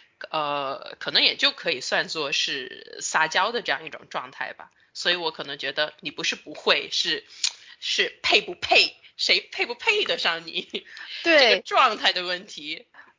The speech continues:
Speaker 2: 对，而且其实那一次，那一次很搞笑，就是我觉得那一次跟你的这个短暂的对话有更新了我对自己的认知。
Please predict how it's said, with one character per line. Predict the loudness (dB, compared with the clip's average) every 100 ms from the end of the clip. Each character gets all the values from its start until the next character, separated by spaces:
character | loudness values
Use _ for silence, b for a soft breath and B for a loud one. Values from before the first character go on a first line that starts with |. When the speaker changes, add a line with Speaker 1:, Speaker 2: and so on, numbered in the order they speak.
| _
Speaker 2:
对， | 4 6 6
而 | 6 4
且 | 6 4 4
其 | 0 -2
实 | -2
那 | 0 4 6
一 | 4 -4
次， | -12 -6 -2 -2 B B B
那 | 4 4
一 |
次 | 6 4
很 | 4 4
搞 | 2 2
笑， | 2 0
就 | 0 -2
是 | 2
我 | 4 6
觉 | 6
得 | 4 2
那 | 2
一 | 2
次 | -2 0
跟 | 0
你 | 2
的 | 2
这 | 2
个 | 2
短 | 4 4 4
暂 | 2 2
的 | 2
对 | 4 4
话 | 6 6
有 | 4
更 | 4 2 2
新 | -6 -8 -4
了 | 0
我 | 0
对 | -2
自 | -4 -4
己 | -4
的 | 0
认 | 0 0 -4
知。 | -8 -6 -4